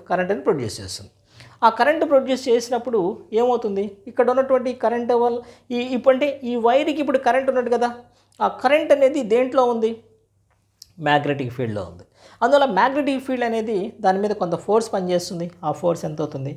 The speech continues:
ఎఫ్ అనే ఫోర్స్ అవుతుంది. ఓకేనా? So, ఈ ఫోర్స్ ఎటువైపు పనిచేస్తుంది? మనకి ఫ్లెమింగ్స్ రైట్ హ్యాండ్ రూల్ ప్రకారం ఇప్పుడేమవుతుంది? ఇక్కడ ఉన్నటువంటి ఈ ఫోర్స్, మనం ఫో-, అప్లై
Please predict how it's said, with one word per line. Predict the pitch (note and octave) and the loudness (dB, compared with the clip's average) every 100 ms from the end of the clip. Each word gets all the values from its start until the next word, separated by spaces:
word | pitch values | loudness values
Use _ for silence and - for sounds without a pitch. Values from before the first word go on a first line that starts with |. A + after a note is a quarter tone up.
| - C3 | -10 -10
ఎఫ్ | C3 | -8
అనే | C3 E3 | -10 -10
ఫోర్స్ | - A#2+ A#2+ | -6 -6 -6
అవుతుంది. | G#2 - G2 G2 _ - - - | -10 -12 -16 -16 _ -20 -10 -2
ఓకేనా? | G#3 C#4+ - - | 0 0 -4 0
So, | C4 A3+ A#3 - _ B3 | 4 4 2 -6 _ -4
ఈ | C4+ | -2
ఫోర్స్ | C#4 D#4+ D#4+ D4 | 2 2 2 -2
ఎటువైపు | C#4+ E4 D#4 | 0 0 4
పనిచేస్తుంది? | C#4+ C4 A3+ A3 G#3 F#3+ F#3 - - | 2 2 0 -2 -4 -4 -6 -12 -8
మనకి | F#3 F3+ E3+ C#3+ - - - | -6 -6 -6 -6 -8 -20 -4
ఫ్లెమింగ్స్ | F#3 A#3 D4+ D4 G#3+ | 0 0 0 -2 -2
రైట్ | F3+ G3+ F#3 | 0 -2 -6
హ్యాండ్ | F#3 D#3 | -6 -2
రూల్ | D3 C3 | -2 -2
ప్రకారం | A#2+ A#2+ A#2+ D3+ F#4+ - - A3+ | -6 -4 -6 -6 -8 -12 -14 -2
ఇప్పుడేమవుతుంది? | B3+ B3 A3 G#3 F#3 F#3+ - - - | 2 4 2 -2 -6 -6 -12 -16 -8
ఇక్కడ | A#3 B3+ | 2 2
ఉన్నటువంటి | C4+ C4 B3 A3+ | 4 2 2 0
ఈ | G#3 | -4
ఫోర్స్, | G#3+ G#3+ G#3+ F#3 | -2 -2 -4 -4
మనం | G#3+ A#3+ A#3 - | 0 0 -2 -2
ఫో-, | C4 C4 G3+ | 4 4 4
అప్లై | G3 D4 | 0 0